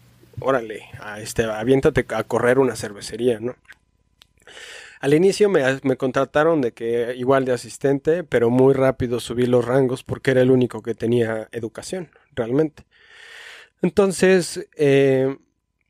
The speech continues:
me sentí como un poco vacío en haber llegado como hasta la cumbre de México, de mi país, tan rápido, ¿no? O sea, de que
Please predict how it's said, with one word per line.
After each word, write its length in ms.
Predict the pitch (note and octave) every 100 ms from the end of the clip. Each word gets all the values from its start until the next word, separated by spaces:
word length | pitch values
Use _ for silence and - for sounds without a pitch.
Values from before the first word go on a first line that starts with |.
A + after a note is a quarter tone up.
| _ _ _ _ _ _ _ _ _ _ _ _
me 160 | D#3 D#3+
sentí 360 | F#3 F3+ F#3+
como 240 | - A#3 A3
un 100 | F#3
poco 320 | G3 - F#3+
vacío 640 | D#3+ - C#3+ C#3+ D#3 E3 D#3 - -
en 340 | C3+ B2+ B2
haber 260 | C3 C#3 D3
llegado 480 | D#3+ D3+ D3 D#3
como 240 | - B2 A2+
hasta 240 | - B2
la 140 | A2+ A#2
cumbre 420 | - C#3+ D3 D#3
de 120 | C3
México, 720 | B2 B2 - B2+ C3+ C3 E3+ -
de 160 | B2 A2+
mi 140 | A#2
país, 1160 | - A#2+ B2 B2 C3 C#3 - - - - - _ _ _
tan 180 | G#2+ A2
rápido, 560 | A#2+ A#2+ - B2+ A#2
¿no? 220 | A2 A2+ A#2+
O 100 | A2+
sea, 160 | A2+
de 100 | A2+
que 460 | - A2+ A2+ G2+